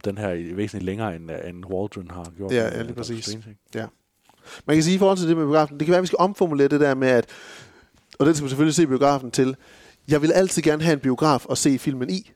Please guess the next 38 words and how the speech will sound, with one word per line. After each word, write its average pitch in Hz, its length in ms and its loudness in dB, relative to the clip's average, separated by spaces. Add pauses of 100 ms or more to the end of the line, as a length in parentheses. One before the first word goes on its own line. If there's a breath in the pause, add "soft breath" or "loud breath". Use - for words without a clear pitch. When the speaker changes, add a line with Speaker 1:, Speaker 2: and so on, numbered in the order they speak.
(360)
Speaker 2:
Om 131 100 0
der 127 80 0
så 156 120 4
er 135 40 8
andre 139 200 2
mennesker, 139 280 2
det 143 340 6
er, 113 120 4
Speaker 1:
Nå, 131 140 4
ja, 139 60 4 (140)
ja. 104 100 4
Speaker 2:
det, 170 60 4 (180)
jeg 139 80 -2
vil - 0 -
Speaker 1:
Ja, 160 120 4
Speaker 2:
altid 226 140 4
Speaker 1:
ja. 190 60 0
Speaker 2:
gerne 175 80 2
have 185 80 2
en 160 60 0
biograf 147 240 4
at 131 60 2
se 127 60 -4
Speaker 1:
Selvfølgelig. 147 240 4
Speaker 2:
filmen 143 300 0
i. 151 80 -2
Speaker 1:
Det 135 60 4
er 131 40 4
to 156 160 2
forskellige 113 280 0
ting, 95 160 -4
ja. 80 120 -2
Speaker 2:
Lige 175 120 2
præcis, 123 260 -4
det - 100 -16
er 151 40 4
Speaker 1:
Ja. 147 60 2
Speaker 2:
forskelligt. 123 360 -2